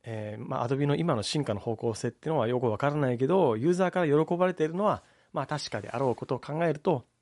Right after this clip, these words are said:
まあ、今のところは良かったなと、うん、思います。えー、業務でもね、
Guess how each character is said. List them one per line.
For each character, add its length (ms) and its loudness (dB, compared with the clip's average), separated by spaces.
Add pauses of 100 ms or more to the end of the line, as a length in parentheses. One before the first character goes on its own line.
ま 60 0
あ、 20 0
今 180 4
の 80 2
と 100 -4
こ 80 2
ろ 60 4
は 180 2 (340)
良 120 -2
か 100 -4
っ 60 -8
た 100 -10
な 120 -10
と、 160 -14 (600)
う 40 -8
ん、 200 -6 (840)
思 160 -4
い 60 -2
ま 140 -4
す。 220 -16 (920)
え 200 0
ー、 20 -2
業 140 4
務 140 2
で 60 -2
も 120 -6
ね、 200 -6